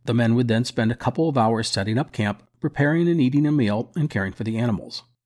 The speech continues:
The officers, of course, didn't have to do any manual labor. They were expected to write in their journals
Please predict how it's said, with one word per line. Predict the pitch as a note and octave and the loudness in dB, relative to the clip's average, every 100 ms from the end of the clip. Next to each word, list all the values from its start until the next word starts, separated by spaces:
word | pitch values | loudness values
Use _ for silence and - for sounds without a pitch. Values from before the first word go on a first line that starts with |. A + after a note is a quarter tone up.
| _ _ _ _ _ _ | _ _ _ _ _ _
The | D3 | 4
officers, | G3 G3 C3+ B2 | 6 4 0 2
of | B2 - | 2 2
course, | A2+ G#2+ | 0 0
didn't | - C3 B2+ | 0 0 2
have | G#2+ G2+ | 0 -2
to | |
do | F#2+ C#3+ | 0 2
any | A#2 F#2+ | 2 0
manual | F2 F2 F2 F#2+ | -4 -6 -6 -4
labor. | G#2 F#2 - - _ _ | -4 -4 -12 -20 _ _
They | C#3+ D#3 | 0 2
were | E3+ | 2
expected | - - C3+ B2 | 0 -2 -2 -2
to | C3 | 0
write | C3+ C#3 | 2 4
in | C#3 | 4
their | C3 | 2
journals | A#2 B2 G2+ E2+ | 2 2 2 -2